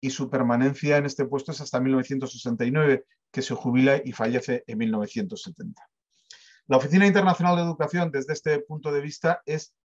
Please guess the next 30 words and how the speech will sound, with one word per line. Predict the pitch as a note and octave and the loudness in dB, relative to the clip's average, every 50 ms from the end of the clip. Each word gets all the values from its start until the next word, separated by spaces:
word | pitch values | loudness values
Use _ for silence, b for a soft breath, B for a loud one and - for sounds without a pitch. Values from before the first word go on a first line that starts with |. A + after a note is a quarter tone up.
| _ _ _ - | _ _ _ -8
eh, | C#3 B2 A#2+ A#2+ A#2+ A#2+ A#2 A#2 - F3 - _ _ - - - - - _ _ _ - | -4 -2 0 0 0 0 -2 -4 -6 -12 -18 _ _ -20 -20 -20 -20 -20 _ _ _ -10
yo | C3 B2 C#3+ | -4 -2 0
diría, | C#3 C3+ C3+ C#3+ D3+ D3 | 2 2 2 2 0 0
sin, | D3 - B2+ B2 B2 A#2+ B2 - - | 0 -2 -2 -2 -2 -2 -4 -8 -12
sin | - - A#2+ A2+ A#2+ | -12 -8 -4 -2 0
ninguna | B2 C3+ D#3 D#3+ D#3 C#3+ | 0 0 0 0 0 0
duda, | C#3+ D3 D3+ D#3 D#3 D3 - _ _ _ _ _ - | 0 2 2 2 0 0 -4 _ _ _ _ _ -6
la, | B2+ A#2+ A#2+ A#2+ A#2+ B2 B2 - _ - | -2 2 4 4 6 4 4 0 _ -10
la | - C3 B2+ B2 B2 B2 B2 | -6 -4 0 2 2 0 0
red | C3 D#3 E3 D#3+ D#3 - _ _ - | 2 2 0 0 0 -4 _ _ -10
más | C3+ C3+ D3+ D#3 - - - | -8 -6 -6 -6 -8 -10 -12
importante | - D3 C#3+ C3 B2+ B2+ B2 A#2+ - C3 C3 B2+ A#2 C3+ C3+ C3+ C3+ - _ _ _ _ _ - | -12 -10 -8 -2 -2 -2 -2 0 -2 -2 -2 -2 -2 -2 -2 -2 -2 -6 _ _ _ _ _ -10
que | B2 A#2 | -8 -6
se | - - C3+ | -2 0 2
ha | C3+ C3+ | 2 2
creado | C3 B2+ B2+ B2+ C3 C3 B2+ C3+ C3 - _ _ _ _ _ | 0 -2 0 2 2 2 2 2 0 0 _ _ _ _ _
en | - A#2 A2+ | -8 -6 -4
el | A#2 A#2+ B2+ | -2 -2 -2
ámbito | C3 C3+ C#3 C3 C#3+ C3 | -2 -2 -4 -4 -2 0
de | B2 A#2+ | 0 0
la | A#2 | 0
educación | A2 A2 G2+ A#2 G#2 - C#3+ C3 C3 | -2 -4 -6 -8 -8 -6 -6 -6 -4
comparada. | B2 A#2+ A2+ G#2+ A#2+ A#2 A#2+ A2 F#2+ F3+ _ _ _ _ b b b b b b b b b b _ _ - C3 | -4 -4 -2 0 0 0 0 0 -2 -6 _ _ _ _ b b b b b b b b b b _ _ -4 -2
Eh, | B2 B2 B2 B2 B2 B2+ C3 - | 0 2 2 2 2 0 0 -4
red, | - B2+ C#3 E3 F3+ F3+ - - _ _ | -6 0 2 2 2 2 0 -4 _ _
os | - B2+ B2 | -12 -12 -10
digo | C#3 D3+ D3+ D3 D3 | -8 -8 -8 -8 -6
como | C#3+ C3+ C#3 C#3 C3+ | -4 -2 -2 0 2
tal | D#3 D3+ D3 C#3+ D3 - | 4 4 2 2 -2 -4
red | C3 D3+ D3+ D#3 | -4 0 0 0